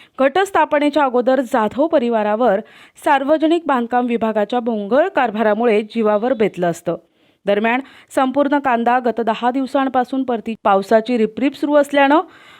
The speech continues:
पाण्यात आणि चिखलात भिजल्यानं कांद्याचे आणि ट्रॅक्टरच्या ट्रॉलीचं नुकसान झालंय,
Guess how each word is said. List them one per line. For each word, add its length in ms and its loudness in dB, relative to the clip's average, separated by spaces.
पाण्यात 340 4
आणि 160 4
चिखलात 300 2
भिजल्यानं 480 0
कांद्याचे 640 0
आणि 240 0
ट्रॅक्टरच्या 540 -4
ट्रॉलीचं 440 -4
नुकसान 420 -2
झालंय, 240 2